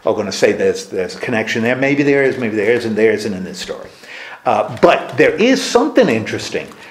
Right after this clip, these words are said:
with, with the serpent. Remember, these guys are writing, as they write these stories, they're writing to people living at certain times and in certain places. We're talking about values.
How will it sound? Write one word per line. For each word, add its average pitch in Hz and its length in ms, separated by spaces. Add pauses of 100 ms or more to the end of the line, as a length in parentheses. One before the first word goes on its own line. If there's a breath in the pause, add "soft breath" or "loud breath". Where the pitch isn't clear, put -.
(200 loud breath)
with, 120 500
with 120 280
the 113 60
serpent. 139 340
Remember, 247 300
these 226 300
guys 190 340
are 120 80
writing, 127 560 (480 loud breath)
as 139 180
they 139 120
write 190 320
these 180 120
stories, 139 280
they're 196 160
writing 208 320
to 135 60
people 180 520
living 143 560
at 117 160
certain 127 400
times - 540 (240)
and 127 120
in 113 60
certain 113 300
places. - 640 (380 loud breath)
We're 131 140
talking 135 360
about 110 260
values. 120 720